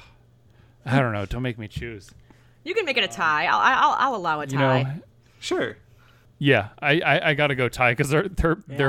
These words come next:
Speaker 2: Yeah.
Speaker 1: all s-, they're all equally ridiculous.
Speaker 2: Yeah, it's one of the, that's one of the better fashion movies in terms
Speaker 1: Yeah.
Speaker 2: of just being a real
Speaker 3: Yeah.
Speaker 2: feast for the eyes of all the ridiculous outfits. So,
Speaker 1: Mm-hmm.
Speaker 3: All right, Jana.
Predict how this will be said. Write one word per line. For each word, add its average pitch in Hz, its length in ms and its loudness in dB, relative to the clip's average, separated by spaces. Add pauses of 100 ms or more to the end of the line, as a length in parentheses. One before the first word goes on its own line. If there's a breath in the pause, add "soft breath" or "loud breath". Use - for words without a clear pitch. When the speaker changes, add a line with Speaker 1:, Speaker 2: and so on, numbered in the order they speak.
Speaker 2:
Yeah. - 40 -10
Speaker 1:
all 156 240 -4
s-, - 300 -8
they're 143 240 -2
all 165 160 -2
equally 131 360 -6
ridiculous. 92 680 -12 (220)
Speaker 2:
Yeah, 165 440 -10 (260 loud breath)
it's 269 180 -8
one 453 180 -6
of 381 40 -4
the, 214 240 0 (160)
that's 339 160 -10
one 440 140 -2
of 349 60 -6
the 294 60 -2
better 220 300 0
fashion 170 600 -2 (100)
movies 156 640 -6
in 170 180 -6
terms 170 300 -4
Speaker 1:
Yeah. 170 80 -6
Speaker 2:
of 165 80 -8
just - 240 -6
being 175 180 -2
a 160 80 -4
real 165 260 -2
Speaker 3:
Yeah. 101 120 -8 (100)
Speaker 2:
feast 170 280 -4
for 185 80 -10
the 160 140 -4
eyes 151 520 -2
of 156 400 -14
all 156 100 -12
the 156 100 -12
ridiculous 147 480 -12
outfits. 104 460 -14
So, - 140 -18
Speaker 1:
Mm-hmm. 107 480 -10 (360)
Speaker 3:
All 117 40 -2
right, 117 180 0
Jana. 117 380 -4